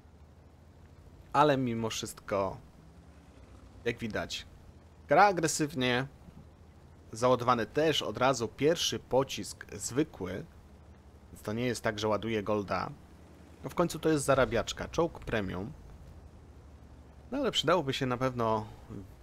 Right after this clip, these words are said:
trochę więcej penetracji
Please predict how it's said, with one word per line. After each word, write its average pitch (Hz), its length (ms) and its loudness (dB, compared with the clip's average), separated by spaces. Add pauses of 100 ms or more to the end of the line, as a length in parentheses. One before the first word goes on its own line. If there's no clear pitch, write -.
(920)
trochę - 220 -6
więcej 151 260 0
penetracji 113 840 -2